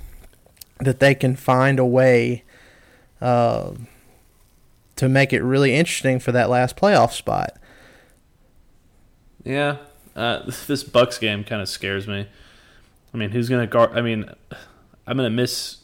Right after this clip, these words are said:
Speaker 2: Harrison Barnes in some certain respects. You know, his offense drove me crazy at some points, but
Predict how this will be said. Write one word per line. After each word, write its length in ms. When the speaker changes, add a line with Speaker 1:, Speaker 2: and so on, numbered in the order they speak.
Speaker 2:
Harrison 360
Barnes 320
in 80
some 220
certain 300
respects. 640
You 120
know, 80
his 160
offense 400
drove 180
me 100
crazy 380
at 100
some 200
points, 360
but 360